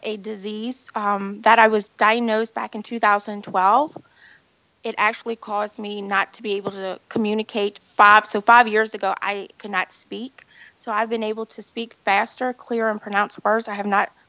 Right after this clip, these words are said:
been able to do since two thousand twelve. I've also got to write my signature once again as Missus Save, because I've had to learn how to rewrite. And so now I actually write in script. I was diagnosed with,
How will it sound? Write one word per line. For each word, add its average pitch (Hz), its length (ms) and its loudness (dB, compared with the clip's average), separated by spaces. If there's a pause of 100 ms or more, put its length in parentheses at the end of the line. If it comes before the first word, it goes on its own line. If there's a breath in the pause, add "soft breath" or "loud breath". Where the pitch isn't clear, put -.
been 214 100 -4
able 214 160 -2
to 208 100 -2
do 208 160 -2
since 202 240 -4
two - 180 -2
thousand 202 400 2
twelve. 208 540 2 (540)
I've 208 100 -8
also 226 460 -4
got - 280 -8
to - 140 -16
write 208 400 -6
my 208 200 -12
signature 226 600 -6
once 208 300 -4
again 202 280 -2
as 220 200 -6
Missus 214 300 -10
Save, 233 680 0 (440)
because 226 180 -14
I've 202 100 -2
had 214 180 -2
to 226 60 -2
learn 220 200 0
how 214 160 0
to 202 80 -2
rewrite. 202 680 0
And 208 160 -12
so 208 140 -8
now 202 340 2 (320 loud breath)
I 202 160 -2
actually 208 360 -2
write 208 280 0
in 220 80 -4
script. - 580 2 (1200 soft breath)
I 202 600 0
was 202 240 -8
diagnosed 233 560 2
with, 202 340 -2